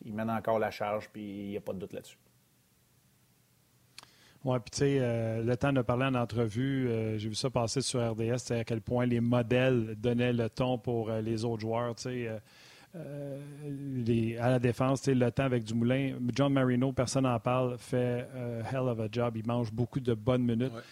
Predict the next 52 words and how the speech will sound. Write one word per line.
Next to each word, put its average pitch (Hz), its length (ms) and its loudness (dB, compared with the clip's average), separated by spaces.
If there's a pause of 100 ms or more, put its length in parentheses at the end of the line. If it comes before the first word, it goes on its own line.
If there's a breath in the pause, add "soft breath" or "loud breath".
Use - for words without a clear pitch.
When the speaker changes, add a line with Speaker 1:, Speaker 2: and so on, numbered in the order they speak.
(200 loud breath)
Speaker 2:
Et 117 40 -2
Michael 123 380 2
Madison, 123 460 0
qu'on 127 140 0
s'attendait 120 460 0
à 117 100 0
plus 139 240 -2
de 117 80 -8
lui, 131 360 -2
un 123 120 -2
patineur 127 460 0
vraiment 123 300 0
fluide, 127 520 0 (400 soft breath)
ben, 110 160 -2
crime, 131 400 0
euh, 113 240 0
ne 117 200 4
donne 123 220 2
pas 151 140 2
ce - 80 -4
qu'on 131 140 2
pensait, 131 420 -2
mais 147 140 -8
ça 123 160 0
nous 120 120 2
permet 123 320 2
quand 123 220 0
même 135 180 2
de 120 100 4
l'avoir 113 440 0
sur - 180 -4
une 117 100 0
troisième 113 440 0
paire, 120 380 0
euh, 110 240 -2
de 110 160 -2
défense. 110 480 -4
Donc, 107 220 -8
euh, 107 140 -8 (480 soft breath)
euh, 117 80 -6
Speaker 1:
Mhm. 120 120 -2
Speaker 2:
du 117 80 -2
côté 123 200 -2
de 123 60 0
la 120 80 2
défensive, 117 560 -2 (720)
des, 131 280 -2
euh, 123 120 -2
Pingouins, 117 320 -2
pardon, 117 320 -2
c'est, 113 300 -4
euh, 98 320 -8